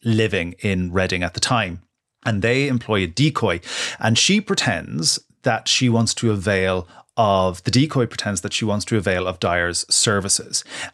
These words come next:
And they are, they arrange eventually to meet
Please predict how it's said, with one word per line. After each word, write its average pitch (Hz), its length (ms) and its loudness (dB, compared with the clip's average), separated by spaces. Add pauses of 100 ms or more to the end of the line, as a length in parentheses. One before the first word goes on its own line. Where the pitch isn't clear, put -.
And 101 760 2 (140)
they 98 200 0
are, 92 280 -2
they 101 160 -2
arrange 113 400 2
eventually 110 380 0
to - 160 -4
meet 107 480 2